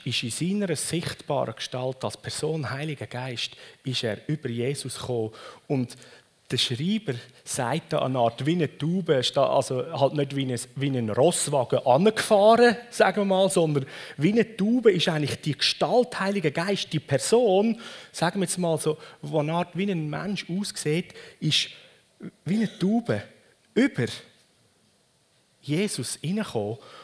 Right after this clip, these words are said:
Und ich kann mir vorstellen, die, die das gesehen haben, die haben da wie gesehen, wie da eine Vereinigung zwischen der,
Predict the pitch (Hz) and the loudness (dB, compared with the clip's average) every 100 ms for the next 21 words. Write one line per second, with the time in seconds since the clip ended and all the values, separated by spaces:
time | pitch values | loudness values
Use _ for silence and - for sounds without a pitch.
0 | - 165 147 - - - _ _ _ _ | -4 0 0 -2 -14 -20 _ _ _ _
1 | - 180 196 160 180 214 - 123 180 233 | -4 -2 0 0 0 0 2 0 2 0
2 | 156 131 - 190 214 185 139 156 139 147 | 0 -4 -4 -2 0 -2 -2 -2 -2 -2
3 | - 123 220 - 190 151 - - 147 151 | -4 -2 -2 -2 -2 -2 -6 -6 -4 0
4 | 143 135 - 127 147 226 269 233 151 139 | 0 -2 -2 -2 -2 0 0 2 0 0
5 | - 165 - 147 - 143 | -2 -2 -2 -2 0 0